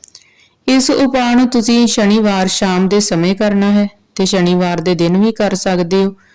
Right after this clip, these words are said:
ਮੰਗਲਵਾਰ ਦੇ ਦਿਨ ਵੀ ਕਰ ਸਕਦੇ ਹੋ।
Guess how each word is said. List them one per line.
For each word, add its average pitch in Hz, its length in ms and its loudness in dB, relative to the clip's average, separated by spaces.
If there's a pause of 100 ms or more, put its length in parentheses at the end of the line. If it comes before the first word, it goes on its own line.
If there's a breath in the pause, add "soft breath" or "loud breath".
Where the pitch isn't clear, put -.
(400 soft breath)
ਮੰਗਲਵਾਰ 240 580 2
ਦੇ 240 160 0
ਦਿਨ 240 240 2
ਵੀ 247 120 2
ਕਰ 226 220 0
ਸਕਦੇ 208 480 0
ਹੋ। 214 140 0